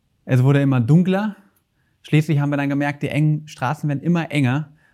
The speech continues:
Als dann auf der Straße Schotter war, dachten wir uns, „Wo sind wir hier?“ Plötzlich waren wir mitten in den Bergen und einige Fahrer, also wir waren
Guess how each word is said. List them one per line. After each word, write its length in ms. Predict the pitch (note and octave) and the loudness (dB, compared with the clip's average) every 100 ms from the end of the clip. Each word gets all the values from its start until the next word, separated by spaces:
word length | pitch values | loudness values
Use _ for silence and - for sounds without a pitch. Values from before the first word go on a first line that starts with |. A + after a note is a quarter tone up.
| _ | _
Als 320 | - C#3 C#3+ | -4 -2 -2
dann 440 | - D3 D3+ D3+ - _ | -4 -2 0 -2 -6 _
auf 480 | - - - C3 - | -20 -16 -4 -4 -2
der 140 | C3+ | -4
Straße 840 | C3 - C#3 C#3 D#3 D3+ D#3+ C#3+ - | -4 -4 -4 -2 -2 -4 -6 -6 -10
Schotter 440 | B2 - G3+ E3+ C3+ | -16 -10 -8 -4 -4
war, 100 | A#2+ | -4
dachten 300 | C3+ - C3+ | -6 -8 -10
wir 60 | |
uns, 160 | C#3 C3 | -6 0
„Wo 100 | C#3 | 2
sind 260 | D#3+ F#3 | 4 2
wir 80 | C#3 | 0
hier?“ 200 | A2 G2+ - _ _ _ _ _ _ _ _ _ _ _ _ _ _ _ _ | -2 -2 -10 _ _ _ _ _ _ _ _ _ _ _ _ _ _ _ _
Plötzlich 300 | D3+ D#3 D#3+ | -2 2 2
waren 160 | D3 D3 | 2 4
wir 60 | |
mitten 180 | D3 F#3 | 4 2
in 80 | D3+ | 0
den 160 | C#3 B2+ | 0 2
Bergen 500 | C#3 D3 B2+ D#3+ D3+ - _ _ | 0 -2 -4 -4 -6 -14 _ _
und 240 | C3 B2+ | -4 -2
einige 320 | B2 C3+ C3 | -2 -2 -2
Fahrer, 480 | A2 B2+ C3 D3 C#3 | -4 -6 -6 -6 -6
also 120 | A#2 | -6
wir 80 | A2 | -6
waren 180 | G#2+ | -6